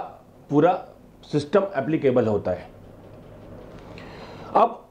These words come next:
ये कैसे काम करता है? दोस्तों, Government of India ने बड़ा अच्छा system बनाया हुआ है कि पहले तो अगर आपकी जो services हैं वो बाहर render हो रही है और उसका जो पेमेंट है आपको वो डॉलर्स में receive हो रहा है,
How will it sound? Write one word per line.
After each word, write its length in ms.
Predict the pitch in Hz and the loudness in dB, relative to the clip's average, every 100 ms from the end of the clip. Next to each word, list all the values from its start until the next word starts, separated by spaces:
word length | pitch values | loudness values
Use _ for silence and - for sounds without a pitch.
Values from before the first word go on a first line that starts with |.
| 151 | -8
ये 500 | 143 190 240 - - | 2 6 6 2 -4
कैसे 300 | 196 190 - | -4 -4 -8
काम 280 | - 139 110 | -4 -4 -4
करता 300 | 104 - 92 | -8 -8 -10
है? 120 | - - - - | -12 -20 -20 -6
दोस्तों, 600 | 131 175 185 240 240 - - - 139 | 2 2 4 4 4 0 -14 -10 2
Government 380 | 143 175 208 214 | 2 4 2 4
of 40 | |
India 260 | 208 202 202 | 4 4 4
ने 80 | 220 | 4
बड़ा 200 | 185 190 | 2 2
अच्छा 340 | - 127 202 | -2 -4 -4
system 340 | 165 151 202 | -4 -2 2
बनाया 240 | 165 127 131 | 4 6 4
हुआ 200 | 113 107 | 4 2
है 180 | 107 - - - - | 0 -6 -16 -20 0
कि 60 | 202 | 0
पहले 440 | 208 185 147 175 | 2 2 4 4
तो 120 | 202 240 | 4 4
अगर 220 | 190 220 | 4 4
आपकी 280 | 175 - 202 | 2 0 0
जो 120 | 226 | 0
services 540 | - 156 151 180 180 | 2 2 4 2 2
हैं 220 | 120 - - - - | 0 -2 -12 -10 2
वो 80 | 180 | 2
बाहर 400 | 131 147 156 196 | 4 2 2 2
render 280 | 170 165 170 | 2 2 2
हो 120 | 147 | 2
रही 140 | 139 | 0
है 200 | 160 - - _ - - | -2 -6 -14 _ -8 0
और 80 | |
उसका 280 | 165 165 226 | 0 2 2
जो 120 | 202 | 4
पेमेंट 460 | 220 208 170 190 208 | 2 2 2 2 4
है 60 | 185 | 2
आपको 200 | 165 202 | 4 4
वो 80 | |
डॉलर्स 400 | 196 147 160 185 | 6 6 4 4
में 280 | 185 226 226 156 | 4 2 2 0
receive 360 | 147 196 180 | 0 2 2
हो 160 | 123 135 | 6 4
रहा 80 | |
है, 80 | 117 | 4